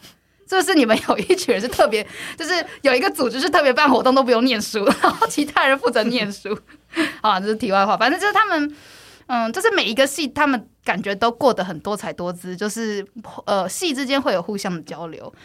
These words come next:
比如说他们可能会一起办一个活动，或者是有一些联谊的活动之类的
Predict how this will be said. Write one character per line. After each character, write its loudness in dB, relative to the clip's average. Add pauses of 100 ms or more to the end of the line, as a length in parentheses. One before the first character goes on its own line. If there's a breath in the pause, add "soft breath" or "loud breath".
(160 loud breath)
比 -12
如 -4
说 0
他 2
们 -4
可 -4
能 -6
会 0
一 -4
起 -10
办 0
一 -8
个 -6
活 -4
动， 2
或 -2
者 -2
是 -6
有 -2
一 -8
些 2
联 -2
谊 -6
的 -2
活 -4
动 0
之 -8
类 -2
的 -8